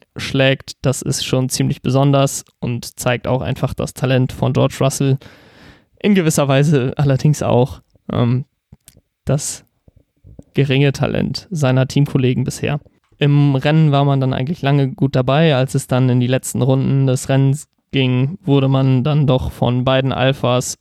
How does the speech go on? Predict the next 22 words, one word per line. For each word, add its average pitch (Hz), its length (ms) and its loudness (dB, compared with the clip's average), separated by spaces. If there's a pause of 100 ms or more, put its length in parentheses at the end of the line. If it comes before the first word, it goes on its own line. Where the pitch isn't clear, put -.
und 131 300 2
von 127 280 0
Kevin 123 300 -2
Magnussen 123 560 -2 (360)
eben 123 200 0
überholt. 123 600 2 (320)
Man 120 140 -2
konnte 123 320 -2
nur 135 440 0 (140)
Romain 123 500 0
Grosjean 131 460 2
schlagen. 139 560 2 (480)
Insgesamt 180 500 0
aber 165 200 0
ermutigend, 185 680 2
weil 160 140 2
man 160 140 4
auf 160 160 0
einer 143 220 2
Strecke, 156 420 -2
dem 143 240 2
das - 300 -4